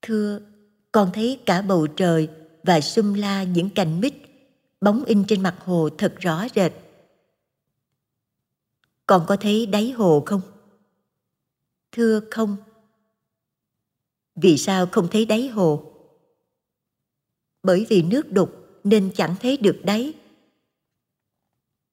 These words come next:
"Thế tại sao lại thấy cả bầu trời cùng những cành mít rõ ràng trên mặt nước?" "Thưa, bởi vì nước đứng lặng nên như gương phản chiếu cảnh ngoài,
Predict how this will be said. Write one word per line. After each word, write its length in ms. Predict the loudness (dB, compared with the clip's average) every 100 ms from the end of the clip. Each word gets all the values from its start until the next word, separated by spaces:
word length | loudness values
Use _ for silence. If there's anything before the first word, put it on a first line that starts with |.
| 0
"Thế 120 | 2 2
tại 140 | 2
sao 380 | 0 -2 0 0
lại 160 | 2 0
thấy 300 | 0 -2 -2
cả 240 | -4 -4
bầu 260 | 0 2 2 2
trời 320 | 0 0 -2 -6 _ _ _ _
cùng 200 | 2 4
những 160 | 2 0
cành 260 | 0 0
mít 120 | -2 -6 -4
rõ 260 | -2 0 -2
ràng 240 | -2 -2 0
trên 180 | 0
mặt 140 | 0 0
nước?" 240 | 2 0 -2 -12 _ _ _ _ _ _ _ _ _ _ _ _ _ _ _ _ _ _ _
"Thưa, 360 | -4 0 2 0 -6 -20 _ _ _
bởi 280 | 2 2 2
vì 380 | 2 4 4 2
nước 280 | 2 2 2
đứng 280 | -2 -4 -2
lặng 280 | -4 -4 -8 -12 _ _ _ _ _ 0
nên 260 | 2 4
như 240 | 2 0 0
gương 360 | 0 2 0 -6 -6
phản 240 | -2 -2 -2
chiếu 200 | -2 -2 -2
cảnh 260 | -4 -2
ngoài, 300 | -2 0 -2